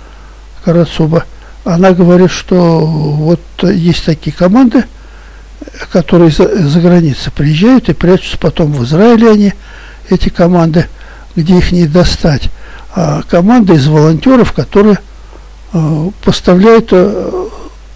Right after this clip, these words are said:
биологический материал. Вот как Путин же не зря говорил, что, э, там подняли его на смех, м,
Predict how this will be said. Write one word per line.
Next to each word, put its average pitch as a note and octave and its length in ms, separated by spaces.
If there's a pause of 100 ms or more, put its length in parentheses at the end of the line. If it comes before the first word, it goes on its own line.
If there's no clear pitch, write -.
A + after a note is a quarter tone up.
(640)
биологический F3+ 760
материал. F3+ 460
Вот D3 180
как - 240 (360)
Путин F3 320
же D#3 120
не F3 120
зря A3+ 260
говорил, C#3 460
что, - 300 (800)
э, D3+ 560
там F3 180
подняли E3+ 440
его E3 240
на F3+ 160
смех, A#3+ 460 (680)
м, E3+ 220